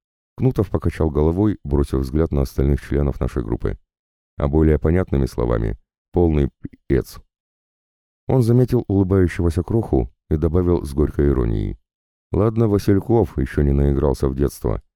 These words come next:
и остальные недалеко ушли. Но ты-то боец, который прошёл огонь и воду, видел смерть в лицо сотни раз». «Повторюсь, полковник». Капеллан не отступал. «Может, раньше я этого в пылу боя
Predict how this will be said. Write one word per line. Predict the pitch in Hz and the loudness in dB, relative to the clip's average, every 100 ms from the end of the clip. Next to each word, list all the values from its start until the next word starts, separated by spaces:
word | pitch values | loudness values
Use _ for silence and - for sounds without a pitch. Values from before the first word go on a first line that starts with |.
| _ _ _ | _ _ _
и | 87 | -2
остальные | 95 - 95 82 78 | -2 0 0 4 4
недалеко | 73 69 67 67 | 2 2 0 0
ушли. | 64 - 62 60 - _ _ _ _ - | -2 -2 -4 -4 -8 _ _ _ _ -4
Но | 73 | 0
ты-то | 87 80 | 0 0
боец, | 65 69 80 - - - | 0 2 0 -2 -12 -6
который | 76 76 73 | -2 0 0
прошёл | 73 73 76 76 | -2 -2 0 0
огонь | 73 78 | 0 0
и | |
воду, | 69 78 62 - _ _ - | 0 0 -2 -6 _ _ -12
видел | - 80 78 73 | -2 0 2 0
смерть | - 78 - | -2 -2 -2
в | 73 | -4
лицо | 69 80 | -2 -2
сотни | 80 73 65 | -2 -2 -2
раз». | 78 76 - _ _ _ _ _ - | -2 -4 -10 _ _ _ _ _ -6
«Повторюсь, | 60 - 64 73 | -6 -2 0 0
полковник». | - 76 71 73 73 - - _ _ _ _ | 0 -4 0 0 0 -4 -14 _ _ _ _
Капеллан | - 101 104 87 | -6 0 2 2
не | 80 | 2
отступал. | 76 - 71 57 52 _ _ _ _ - | -2 -6 -6 -6 -8 _ _ _ _ -2
«Может, | 135 104 92 | 0 0 0
раньше | 90 90 - 78 | 0 0 0 0
я | 76 | 2
этого | 78 78 73 71 - | 2 2 0 0 -2
в | - | -4
пылу | 80 80 | -2 0
боя | 71 76 73 71 | 0 2 4 2